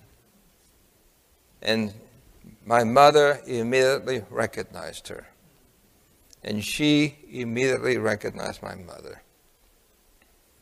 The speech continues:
And I, I did not know what my mother would do.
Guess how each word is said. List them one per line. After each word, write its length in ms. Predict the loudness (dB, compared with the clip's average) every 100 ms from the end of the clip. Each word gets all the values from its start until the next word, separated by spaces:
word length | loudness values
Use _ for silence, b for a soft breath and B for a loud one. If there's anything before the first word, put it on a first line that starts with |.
| _ _ _ -8
And 200 | 0 4
I, 420 | 6 6 2 -2 -16 -20 -8
I 120 | -2
did 140 | 0 2
not 260 | 0 0
know 160 | 2 2
what 220 | 2 -2
my 160 | 0 -2
mother 320 | -2 -8 -8
would 280 | -10 -14 -16
do. 200 | -18